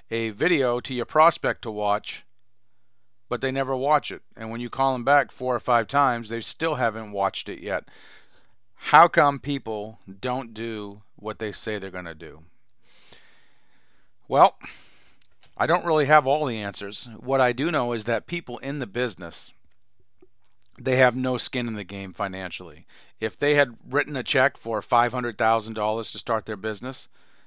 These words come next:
they'd be on every single conference call, they'd be at every single event, they'd do every single homework assignment that you gave them because they have skin in the game. And because they don't have any money in the game, it's really easy not to take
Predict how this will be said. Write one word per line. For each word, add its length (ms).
they'd 160
be 140
on 120
every 200
single 260
conference 400
call, 260
they'd 160
be 140
at 80
every 180
single 300
event, 360
they'd 200
do 180
every 220
single 280
homework 300
assignment 600
that 160
you 120
gave 320
them 240
because 340
they 160
have 220
skin 300
in 100
the 100
game. 300
And 100
because 320
they 80
don't 180
have 140
any 160
money 300
in 80
the 100
game, 400
it's 200
really 340
easy 720
not 440
to 80
take 400